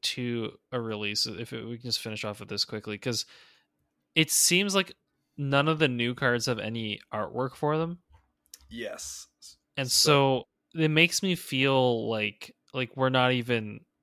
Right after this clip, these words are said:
Speaker 1: like, we're probably months away still.
Speaker 2: That, that is a sentiment that I think is shared by a lot of people in the community, because a lot of people have been talking about this because,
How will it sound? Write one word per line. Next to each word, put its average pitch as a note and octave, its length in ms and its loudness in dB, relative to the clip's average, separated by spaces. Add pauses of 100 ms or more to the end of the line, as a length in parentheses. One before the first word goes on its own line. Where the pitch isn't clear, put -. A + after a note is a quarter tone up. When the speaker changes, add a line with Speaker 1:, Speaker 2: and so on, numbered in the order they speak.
(200)
Speaker 1:
like, A#2+ 140 -4
we're C3 100 0
probably C#3+ 280 4
months A2 400 -2
away G2 300 -2
still. G#2 460 -4 (420)
Speaker 2:
That, B2+ 640 0
that A#2 320 0
is C3 480 -6 (240)
a A#2+ 80 -8
sentiment A#2+ 680 -8
that G#2 140 -4
I G2 100 -8
think G#2+ 260 -12
is G#2+ 120 -12
shared G#2 440 -8
by G2+ 160 -8
a G2 60 -6
lot G2 260 -6
of G#2 60 -10
people G#2 280 -12
in G2+ 80 -12
the G2+ 80 -12
community, G2+ 520 -12
because G#2 260 -16
a G2+ 40 -14
lot G2+ 100 -6
of G2+ 80 -10
people G2+ 120 -14
have - 60 -16
been G2+ 80 -18
talking A2 320 -10
about G2+ 140 -10
this A2+ 200 -10
because, G2+ 540 -12